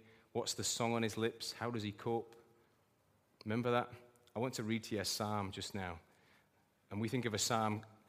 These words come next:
perhaps a little bit differently to how often psalms were used. Psalms were often songs, and songs that the people used a bit like slave songs when they were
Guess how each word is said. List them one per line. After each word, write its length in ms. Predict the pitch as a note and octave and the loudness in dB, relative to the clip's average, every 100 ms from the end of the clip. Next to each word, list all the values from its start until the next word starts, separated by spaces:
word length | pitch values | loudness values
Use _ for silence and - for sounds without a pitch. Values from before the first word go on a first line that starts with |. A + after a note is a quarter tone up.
| - - - | -20 -14 0
perhaps 260 | C3+ - | 2 4
a 20 | |
little 180 | B2 C3 | 2 2
bit 140 | B2 A2+ | 2 0
differently 360 | B2+ C3 A2 | 0 0 0
to 120 | G2+ | 0
how 280 | G2+ A#2+ A2 G2+ | 0 2 0 0
often 300 | A#2+ - G#2 | -2 0 0
psalms 360 | - G#2+ G#2+ G#2 | 0 0 0 -2
were 80 | |
used. 280 | G2+ G#2 G2 | -2 0 -2
Psalms 340 | - A#2 A#2 G#2 | 0 0 0 0
were 140 | G2+ | -2
often 260 | A#2 - G2 | -2 -4 -2
songs, 520 | - A#2+ A#2+ G#2+ - - - - | 2 2 2 -2 -6 -14 -20 -12
and 100 | G#2+ | -6
songs 280 | G2 A#2 B2+ | 0 2 2
that 100 | B2 | 0
the 80 | G#2 | 0
people 260 | B2 A#2 A2 | 0 0 2
used 220 | A#2 A2 | 0 0
a 40 | |
bit 140 | A2+ A2 | 0 2
like 220 | G#2+ - | 0 0
slave 380 | - A2 A2 - | 0 0 0 -2
songs 380 | G2+ E2+ E2+ | -4 -4 -8
when 140 | F#2+ F#2+ | -4 -2
they 100 | F#2+ | -2
were 160 | F#2 | -4